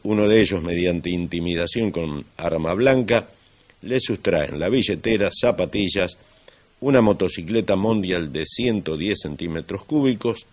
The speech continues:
y se dan a la fuga. Posteriormente, y tras investigación realizada por personal de esta dependencia, se procedió a la detención de Eliseo Parrilo, mayor de edad, domiciliado en Salto,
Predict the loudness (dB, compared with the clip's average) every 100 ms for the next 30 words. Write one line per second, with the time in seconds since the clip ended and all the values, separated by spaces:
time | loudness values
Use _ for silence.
0 | _ -8 -6 -2 -2 0 -2 -4 -8 -14
1 | -16 _ _ _ _ _ -20 _ _ _
2 | 2 6 6 6 4 4 4 2 -2 -8
3 | -6 -6 -4 -6 -6 -6 -6 -4 -2 -2
4 | -2 -4 -2 -2 -2 -4 -4 -4 -4 -4
5 | -4 -4 -4 -6 -6 -6 -6 -6 -6 -4
6 | -4 -2 -4 -6 -14 -20 -20 _ -12 -8
7 | -2 2 2 2 0 0 -2 -2 -2 -2
8 | -2 -6 -2 0 -2 -2 -2 -2 -2 -2
9 | 0 -2 0 2 4 4 2 0 0 0
10 | 0 -2 -8 -20 _ _ -20 -12 -6 -2
11 | 0 2 2 2 0 -4 -8 -8 -6 -4
12 | -4 2 2 4 0